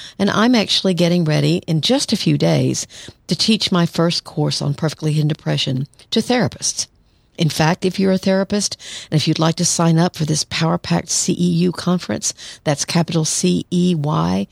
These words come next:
then O U, C E U with an exclamation point, you can get fifteen percent off the whole thing. First, in your show notes, there will be a link to the general conference,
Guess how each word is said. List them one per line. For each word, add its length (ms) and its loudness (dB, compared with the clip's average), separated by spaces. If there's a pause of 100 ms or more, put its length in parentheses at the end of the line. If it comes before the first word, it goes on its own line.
(120)
then 240 -2
O 140 0
U, 300 -2
C 300 -2
E 120 0
U 320 0
with 160 -2
an 120 0
exclamation 680 0
point, 340 -10 (680)
you 120 0
can 160 0
get 160 0
fifteen 440 0
percent 540 0
off 160 -6
the 80 0
whole 300 -2
thing. 500 -2 (460)
First, 340 2
in 80 2
your 80 4
show 240 2
notes, 320 0
there 80 2
will 120 0
be 180 2
a 80 0
link 340 -2 (320)
to 100 2
the 120 2
general 320 2
conference, 580 -4